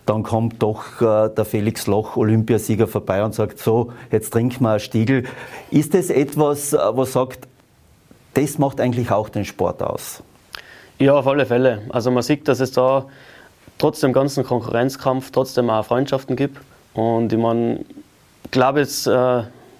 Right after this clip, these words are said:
Speaker 2: dass es im Rodeln schon so ist, dass wirklich jeder miteinander gut kann. Und auch wenn wir im Rennen Konkurrenten sein, dann kann man sich mit jedem gut unterhalten und auch mal ein Bierl trinken.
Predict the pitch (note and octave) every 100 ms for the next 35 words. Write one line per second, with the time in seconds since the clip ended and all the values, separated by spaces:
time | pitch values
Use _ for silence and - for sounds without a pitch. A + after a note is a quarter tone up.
0 | _ A#2+ A2 A2+ A#2+ A2+ C3 B2+ A#2+ B2+
1 | B2 A#2 B2 - A2+ - - - A#2 -
2 | A2 A2+ A#2 A2+ A2+ A2+ A2+ A#2 A2 A2+
3 | A2 A#2+ C3 C3+ - - - - A2+ A#2
4 | B2+ B2 A#2 - F2+ C3+ C#3 B2 B2 B2+
5 | A#2+ A#2 - A2+ B2 B2 A#2+ A#2 B2 B2
6 | A2 A2 G#2 - - - A#2 B2 A2+ A#2
7 | B2 A#2 B2 B2 A2+ - - A#2 A#2+ A#2
8 | A2 A2 B2+ B2 A#2 G#2+ A2+ A2+ A2+ A2
9 | A2 B2 B2+ B2 B2 - -